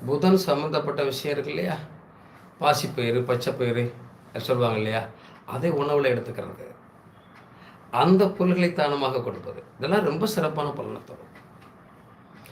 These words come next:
அப்போ, புதனுடைய காரகத்துவமான விஷயங்களை செய்து கொள்வது. நம்முடைய பக்கத்துல,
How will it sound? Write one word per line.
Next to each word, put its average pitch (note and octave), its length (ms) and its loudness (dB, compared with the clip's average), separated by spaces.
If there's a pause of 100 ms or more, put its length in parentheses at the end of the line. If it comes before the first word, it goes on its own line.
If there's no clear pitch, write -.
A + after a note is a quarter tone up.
(200)
அப்போ, F#3+ 280 6 (760)
புதனுடைய G#3 560 6
காரகத்துவமான F3+ 840 2
விஷயங்களை C3+ 440 -4
செய்து G#2+ 240 -10
கொள்வது. - 240 -18 (1800)
நம்முடைய D3 420 4
பக்கத்துல, D#3 760 -2